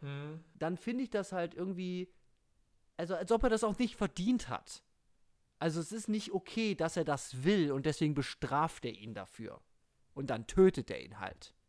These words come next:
Speaker 2: Und deswegen wäre natürlich diese, was ich vorhin schon sagte, kurz, diese, man wendet sich vielleicht vom Glauben ab, wenn man sagt, „Ich nehme das Vampirtum an, um eben meine eigenen Ängsten und Sorgen oder meine Blindheit dann eben zu bekämpfen“, was ja so,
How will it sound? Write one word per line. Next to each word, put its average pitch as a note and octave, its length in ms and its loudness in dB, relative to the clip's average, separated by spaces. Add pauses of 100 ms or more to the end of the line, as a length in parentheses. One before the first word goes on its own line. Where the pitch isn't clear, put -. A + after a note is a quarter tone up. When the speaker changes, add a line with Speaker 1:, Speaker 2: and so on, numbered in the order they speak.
(120)
Speaker 2:
Und D#3 120 -2
deswegen E3+ 340 2
wäre F3 200 2
natürlich F3 420 -4
diese, D#3 440 0
was D3 160 0
ich D3+ 100 -10
vorhin E3 220 0
schon G3 180 -2
sagte, E3 320 -2
kurz, D#3+ 360 -6 (360)
diese, C#3 440 -2 (320)
man C#3+ 220 -6
wendet F#3+ 300 0
sich F3 180 -4
vielleicht D#3 320 0
vom C#3 220 -2
Glauben C#3 400 4
ab, E3+ 240 -2
wenn D#3 100 -4
man C#3 180 -8
sagt, C3+ 420 -6
„Ich - 200 -18
nehme D3 720 0 (680)
das C#3 220 -6
Vampirtum B2+ 800 -4
an, G#2+ 420 -12 (200)
um F3 260 4
eben D3+ 320 0
meine C#3 400 0
eigenen C#3+ 380 -2
Ängsten D#3+ 540 -4
und C3+ 140 -4
Sorgen D3 420 2
oder C3 180 -2
meine B2 220 -6
Blindheit C3+ 500 -6
dann A#2+ 120 -6
eben A#2 220 -8
zu - 160 -14
bekämpfen“, B2+ 540 -8
was A#2 160 -6
ja B2 120 -4
so, B2 140 -8